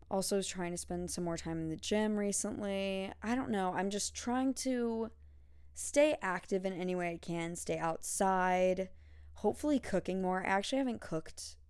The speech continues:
in a while. I mean, I, I cook home cooked meals all the time, but I haven't, like, baked or made something fun. So maybe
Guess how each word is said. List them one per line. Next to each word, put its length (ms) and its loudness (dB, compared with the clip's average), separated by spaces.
in 140 0
a 240 -4
while. 300 -6
I 80 2
mean, 120 2
I, 180 -2
I 120 -4
cook 280 -4
home 240 -2
cooked 260 -6
meals 520 -6
all 120 -4
the 60 -6
time, 180 -6
but 100 -8
I 60 0
haven't, 180 -2
like, 160 -10
baked 600 -4
or 480 -2
made 320 2
something 440 -2
fun. 680 -2
So 200 4
maybe 220 4